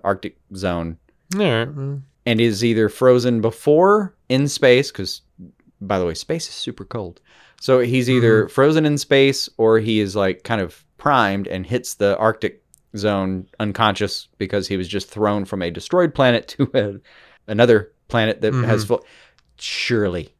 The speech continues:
Speaker 1: surely he's knocked out. And then is, I guess, frozen.
Speaker 2: All right.
Speaker 1: By the climate or something other.
Speaker 2: <laughs> All right.
Speaker 1: Here's the
Speaker 2: That's
Speaker 1: crazy
Speaker 2: fine.
Speaker 1: part, though. They, they put him, they put him through every trial they can think of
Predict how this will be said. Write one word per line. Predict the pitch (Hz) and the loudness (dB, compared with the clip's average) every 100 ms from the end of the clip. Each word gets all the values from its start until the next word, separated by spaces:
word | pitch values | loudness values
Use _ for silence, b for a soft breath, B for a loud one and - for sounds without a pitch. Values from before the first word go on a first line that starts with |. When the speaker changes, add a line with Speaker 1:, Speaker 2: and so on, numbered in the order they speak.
| - | -16
Speaker 1:
surely | - - 110 95 87 | -12 -6 -2 0 0
he's | 92 80 | -4 -6
knocked | 85 80 | -8 -8
out. | 80 73 - _ - | -8 -8 -8 _ 0
And | 143 147 | 4 6
then | 156 | 4
is, | 147 | 6
I | 143 | 4
guess, | 139 | 4
frozen. | - 127 90 - _ _ b b b 127 | 4 2 2 -6 _ _ b b b 0
Speaker 2:
All | 147 | 4
right. | 135 117 - 107 | 4 4 0 0
Speaker 1:
By | 110 | 2
the | 101 | 2
climate | - 104 98 | -2 -2 -2
or | 92 | -2
something | 90 90 85 - | -4 -6 -10 -14
other. | - _ _ - B B B B B B B _ _ - | -16 _ _ -20 B B B B B B B _ _ -12
Speaker 2:
<laughs> | 175 - - 170 - _ 160 151 - - B B 190 175 B B - | -10 -12 -10 -8 -8 _ -10 -10 -14 -12 B B -12 -16 B B -8
All | 131 131 | -2 2
right. | 117 120 - | 2 -2 -2
Speaker 1:
Here's | 143 277 | 4 4
the | 269 | 4
Speaker 2:
That's | 135 | 4
Speaker 1:
crazy | 330 320 | 4 4
Speaker 2:
fine. | |
Speaker 1:
part, | 208 165 | 6 6
though. | 127 - b b | 4 0 b b
They, | 208 220 | 0 0
they | 165 202 | 4 4
put | - 226 | 4 2
him, | 247 202 165 _ | 2 0 -6 _
they | - 160 | 0 2
put | 156 202 | 2 0
him | 196 | 0
through | 156 156 | 0 -2
every | - 139 139 | 0 0 0
trial | 135 131 123 | 0 4 6
they | 117 | 4
can | 110 104 | 0 -2
think | 147 139 | -2 0
of | 95 90 95 | 0 0 -6